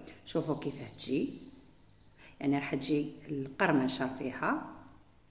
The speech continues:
وكما راكم تشوفوا، شوفوا الحشو كيفاه يقعد طري وبنين ياسر ياسر بنين. ننصحكم أنكم تجربوها.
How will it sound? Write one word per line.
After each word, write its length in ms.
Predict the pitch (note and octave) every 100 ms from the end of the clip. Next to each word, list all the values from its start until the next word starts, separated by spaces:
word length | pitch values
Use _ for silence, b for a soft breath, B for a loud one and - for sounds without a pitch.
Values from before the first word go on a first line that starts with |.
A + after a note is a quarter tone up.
| b b b b b -
وكما 420 | B3 - A3 D#3+ B2
راكم 180 | -
تشوفوا، 340 | B2 - C3+ E3
شوفوا 280 | E3 D3+ C3+
الحشو 400 | - D#3+ C3+ -
كيفاه 260 | C3+ -
يقعد 460 | C3+ C3+ C3 C#3+ G#3+ - -
طري 380 | C3+ C3 D#3 -
وبنين 800 | F3+ D3 C#3+ C3+ C#3 D3 - D#3+
ياسر 440 | D#3 F#3+ G3 -
ياسر 340 | A3 C3 - C3+ -
بنين. 120 | D3 -
ننصحكم 540 | D#3+ D3+ - - D#3 D#3
أنكم 360 | D#3+ - C#3
تجربوها. 720 | B2+ C3 A#2+ A#2 - A#3+ D#4